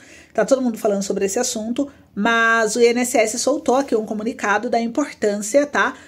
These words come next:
de atualizar a senha do portal do meu I N S S, justamente porque, como teve vazamento de dados, é importante, né, ahn, você sempre tá renovando essa senha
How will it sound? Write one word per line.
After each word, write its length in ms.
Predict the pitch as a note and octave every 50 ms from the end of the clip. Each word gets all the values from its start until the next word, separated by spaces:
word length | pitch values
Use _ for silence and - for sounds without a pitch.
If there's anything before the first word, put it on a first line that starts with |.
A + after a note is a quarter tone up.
| - _ _
de 220 | F#3+ F3+ B3 C4
atualizar 760 | C4 C4 C#4+ F4 E4+ - - D4+ C#4+ C#4+ C#4+ C#4 - A#3+ A3+ A#3+
a 40 | C4+
senha 420 | C#4 - - B3 A3+ G#3+ A3+ B3
do 120 | A#3+ A#3 A3
portal 420 | - C4 B3 - - A#3 G3+ G#3
do 80 | A3 A3
meu 100 | A3 G#3+
I 40 |
N 80 | G#3+ A3
S 180 | A3 - - C4+
S, 240 | A3+ - - -
justamente 380 | F#3+ A3 A#3 - B3+ B3 B3 -
porque, 260 | - C#4 C4 - A#3
como 220 | A3+ - C#4 E4 F#4+
teve 240 | - B3 A3 G#3
vazamento 580 | G#3+ G#3 G3+ F#3+ G#3 F#3+ F#3+ F#3 F#3 F#3 - F#3
de 140 | F3 F3+ F3
dados, 560 | F#3 F3 F#3 A3 A#3 A3+ G3 F3 E3+ E3+ -
é 100 | - A#3+
importante, 760 | A3 G#3+ G#3 B3 B3+ B3 B3 A#3 G#3 G3 G3 G3+ G3+ - E4 D#4
né, 260 | C4 G#3 A3 C4 C#4 - - - - - -
ahn, 400 | - G#3 A3 A3 A3 A3 A3 A3
você 380 | G#3 B3+ C4+ - - A#3 A#3 B3+
sempre 420 | B3 - C4 C4 D#4 - E4+ F4
tá 160 | E4+ - A#3+
renovando 1120 | B3 B3 - A3 B3 B3+ D#4 F4 E4 E4 - G#3 A3+ B3+ D4 E4+ F4 D#4 A#3 A3+ - - -
essa 240 | - A#3 - - B3
senha 540 | A#3+ - - A3+ G3+ G3+ G3+ A3+ B3+ C#4+